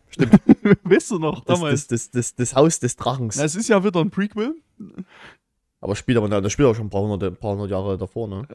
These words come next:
Speaker 2: Äh, zweihundert.
Speaker 1: Bist du dir sicher? Nicht,
Speaker 2: Ja.
Speaker 1: dass es zweihunderteins Jahre sind.
Speaker 2: Nee, das Lustige ist, dass in, in dem, in der Texteinblendung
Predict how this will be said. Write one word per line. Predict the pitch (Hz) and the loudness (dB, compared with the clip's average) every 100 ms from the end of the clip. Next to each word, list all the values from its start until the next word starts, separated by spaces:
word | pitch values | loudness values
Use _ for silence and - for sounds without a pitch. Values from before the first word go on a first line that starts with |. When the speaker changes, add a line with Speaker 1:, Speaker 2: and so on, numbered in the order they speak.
| 143 139 117 | -12 -12 -16
Speaker 2:
Äh, | |
zweihundert. | - - - 131 127 143 127 - _ _ _ _ _ _ _ _ _ _ _ _ _ | -18 -20 -20 -16 -14 -14 -16 -18 _ _ _ _ _ _ _ _ _ _ _ _ _
Speaker 1:
Bist | - 92 | -20 -8
du | |
dir | 87 | -6
sicher? | 95 123 110 _ | -6 -6 -10 _
Nicht, | 113 | -14
Speaker 2:
Ja. | 113 | -8
Speaker 1:
dass | 107 | -8
es | 110 | -8
zweihunderteins | - 101 95 - 143 | -8 -4 -4 -6 -8
Jahre | 151 98 | -10 -12
sind. | 107 - - | -12 -14 -12
Speaker 2:
Nee, | - 139 | -6 -4
das | 143 131 | -2 2
Lustige | 185 - 143 135 | 2 2 -4 -2
ist, | 147 185 - _ _ _ - - | -4 -6 -12 _ _ _ -20 -12
dass | 131 117 - - _ _ 302 | -10 -10 -16 -20 _ _ -14
in, | 147 135 | -12 -10
in | 135 | -10
dem, | 127 131 131 | -8 -8 -8
in | 131 | -8
der | 123 127 | -8 -8
Texteinblendung | 139 - 151 - 135 139 139 143 160 180 | -10 -10 -10 -8 -6 -4 -2 -4 -4 -10